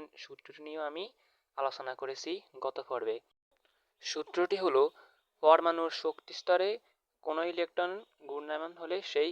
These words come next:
ইলেকট্রনের কৌণিক ভরবেগ অ্যাম্পিয়ার, কৌণিক ভরবেগকে প্রকাশ করে অ্যাম্পিয়ার দ্বারা। আর অ্যাম্পিয়ার সমান সমান হচ্ছে এন এইচ by টু পাই। তো এখানে আমরা এগুলোর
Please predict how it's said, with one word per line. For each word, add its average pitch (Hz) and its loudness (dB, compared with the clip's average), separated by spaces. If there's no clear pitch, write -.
ইলেকট্রনের 160 -4
কৌণিক 147 -6
ভরবেগ 143 2
অ্যাম্পিয়ার, 123 -2
কৌণিক 131 -6
ভরবেগকে 139 -4
প্রকাশ 156 -6
করে 156 0
অ্যাম্পিয়ার 123 -2
দ্বারা। 113 -4
আর 123 2
অ্যাম্পিয়ার 135 -2
সমান 156 -6
সমান 160 -2
হচ্ছে 170 -6
এন 131 -2
এইচ 135 -8
by 156 -2
টু 123 -6
পাই। 107 0
তো 139 -6
এখানে 160 -8
আমরা 156 -4
এগুলোর 151 -6